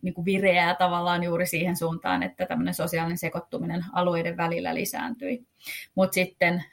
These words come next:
nyt yhdeksänkymmentäluvun lama ja sitä seuranneet niin kuin ylä- ja alamäet on kaikki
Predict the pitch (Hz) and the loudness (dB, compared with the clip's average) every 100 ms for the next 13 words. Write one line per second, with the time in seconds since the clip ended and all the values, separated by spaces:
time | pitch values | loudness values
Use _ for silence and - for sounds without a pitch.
0 | - 185 - - - - 196 180 180 180 | -4 -4 -4 -12 -14 -2 2 2 0 -8
1 | - 208 208 214 202 185 180 175 - - | -4 -2 0 4 4 6 6 6 2 -8
2 | - - - 175 170 175 170 165 185 185 | -20 -12 -4 -2 0 0 0 0 0 0
3 | 175 - 180 156 180 170 170 151 165 160 | -2 -2 -4 -2 0 2 2 2 2 2
4 | 160 160 165 - - 175 175 175 170 - | 0 -2 -4 -6 -4 -4 0 2 0 -2
5 | 170 | -6